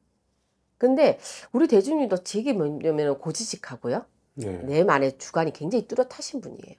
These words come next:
Speaker 2: 예, 예.
Speaker 1: 그러다 보니까 부인도 고집이 세요.
Speaker 2: 예.
Speaker 1: 그러다 보니까 서로가 내 주장이 원체 강하다 보니까 다툼이 잦아요. 어, 솔직히 한 사, 오 년 전에는 살까 뭐,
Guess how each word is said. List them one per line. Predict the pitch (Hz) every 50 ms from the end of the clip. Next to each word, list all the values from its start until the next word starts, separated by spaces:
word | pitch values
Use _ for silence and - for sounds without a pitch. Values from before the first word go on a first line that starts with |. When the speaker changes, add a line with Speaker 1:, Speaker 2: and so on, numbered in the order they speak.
| - 104
Speaker 2:
예, | 98
예. | 101 101 95 92 - _ _ _ - - - _ _
Speaker 1:
그러다 | - 320 330 320 285
보니까 | 247 233 220 220 214
부인도 | - - 214 254 294 302 302 294 294 294 285 262 294 294 294 294 302 285 269 -
고집이 | - - 180 208 214 254 196
세요. | 180 - 131 117 85 80 - _ _ _ _ _ _ _ _ _ _ _ _ _ _ - _ _ _ -
Speaker 2:
예. | 101 92 87 85 87 _ _ _ _ _ _ _
Speaker 1:
그러다 | - - 311 - 302 240
보니까 | 226 214 208 - 185
서로가 | 185 - 269 277 302 269 208 147 - - - - - - -
내 | 170 185 240 294
주장이 | 277 - 302 285 311 302 285
원체 | 190 165 196 220 - 240
강하다 | - - - 135 131 170 262 262 208 - -
보니까 | - 151 143 127 - _ - 156 156 135 127 - _ _ _ _ _ _ _
다툼이 | _ - 156 - _ - 359 339 240 -
잦아요. | - - - 160 - 160 127 - - - _ _ _ _ _ _ _ _ _ _ _ _ _ _ _ _ _ _ _ _ _ _ _ _ _ _ _ _ _ _ _ _ _ _ _ _ _ _
어, | - 185 190 185 185 185 180 180 180 175 175 175 175 170 175 175 175 175 175 185
솔직히 | - 311 320 320 - - 311 311 - - 269 269 254
한 | 254 254 262 262 262
사, | 254 - - 170
오 | 170 220 269
년 | 302 330 330 302
전에는 | 349 320 269 247 226 214 214
살까 | 214 - - 285 294 - 349 330
뭐, | 277 214 190 190